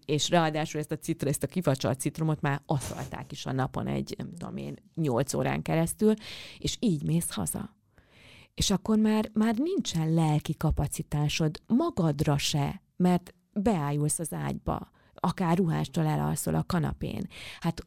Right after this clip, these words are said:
hogyan lehet elvárni? Nagyon nehéz elvárás az egyébként, én ezzel tisztában vagyok.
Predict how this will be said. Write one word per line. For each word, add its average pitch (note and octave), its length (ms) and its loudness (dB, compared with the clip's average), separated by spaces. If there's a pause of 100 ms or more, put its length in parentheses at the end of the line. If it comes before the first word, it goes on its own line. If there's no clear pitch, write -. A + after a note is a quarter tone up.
hogyan F3 420 2
lehet D#3 300 2
elvárni? D3 720 -4
Nagyon D#3+ 340 4
nehéz D3+ 440 -2
elvárás D3+ 600 -6
az D#3+ 140 -6
egyébként, D#3+ 500 -4
én - 120 -2
ezzel D#3+ 300 -2
tisztában D#3+ 640 -6
vagyok. - 380 -8